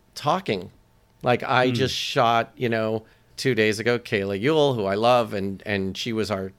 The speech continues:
Speaker 1: kid on, the new girl on Freaks and Geeks when she was there. Now she's married and has a kid, so it's really fun to watch her grow up. And she always wants to shoot, which is great. So there's no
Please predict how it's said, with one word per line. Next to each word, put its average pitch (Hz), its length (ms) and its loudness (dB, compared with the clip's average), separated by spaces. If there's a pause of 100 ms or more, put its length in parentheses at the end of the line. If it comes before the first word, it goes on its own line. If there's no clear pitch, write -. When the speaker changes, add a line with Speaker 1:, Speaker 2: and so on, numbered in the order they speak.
Speaker 1:
kid 110 200 0
on, 98 320 -6
the 123 80 0
new 123 180 2
girl 107 300 2
on 98 220 -4
Freaks 107 240 -8
and 113 100 -12
Geeks 165 200 4
when 139 100 -2
she 139 100 -4
was 127 100 0
there. 123 240 2 (420)
Now 98 160 0
she's 98 160 -8
married 101 260 0
and 98 80 -6
has 92 140 0
a 92 60 -4
kid, 143 520 4
so 113 100 0
it's 92 140 -4
really 110 180 0
fun 98 240 0
to 98 80 -4
watch 92 240 -4
her 95 60 -6
grow 92 260 -4
up. 143 340 2 (420)
And 131 200 4
she 143 260 -2
always 135 440 4
wants 110 280 0
to - 80 -10
shoot, - 500 -2 (360)
which 127 200 -2
is 117 120 0
great. 131 520 -6
So 113 460 2 (480)
there's 127 280 4
no 151 480 2